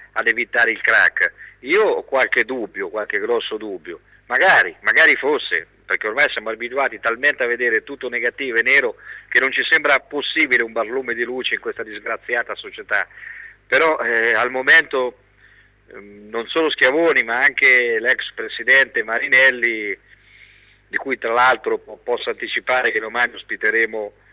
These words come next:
una grande intervista dopo tanto silenzio,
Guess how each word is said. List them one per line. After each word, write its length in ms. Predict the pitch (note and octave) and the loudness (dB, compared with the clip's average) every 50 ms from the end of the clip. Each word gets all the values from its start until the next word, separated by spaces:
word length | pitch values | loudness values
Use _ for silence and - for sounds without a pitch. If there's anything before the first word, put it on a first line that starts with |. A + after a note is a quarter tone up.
| _ _ - | _ _ -16
una 560 | G#2 G#2 G#2+ G#2+ G#2 G#2 G#2 G#2 G2+ G2 G2 G2 | -14 -10 -6 -4 -2 0 0 0 0 0 0 0
grande 340 | G#2 A#2+ B2 B2 A#2 A2+ | 2 2 2 2 0 -2
intervista 640 | A2 G#2 - A#2+ B2 A#2+ A#2+ A#2 A#2 A2+ - - A#2+ | -4 0 0 0 0 0 0 -2 -2 -2 -2 -4 -6
dopo 280 | G#2+ G2+ - - G#2+ _ _ _ _ _ _ | -6 -6 -8 -10 -20 _ _ _ _ _ _
tanto 320 | - G#2 G#2+ G2+ F#2+ G2+ | -2 -2 -2 -2 -6 -10
silenzio, 640 | G2 - A#2+ A#2 A#2 A2 A2 A2 G#2 - - - - | -10 -8 -6 -2 -2 -2 -2 -2 -6 -14 -16 -18 -18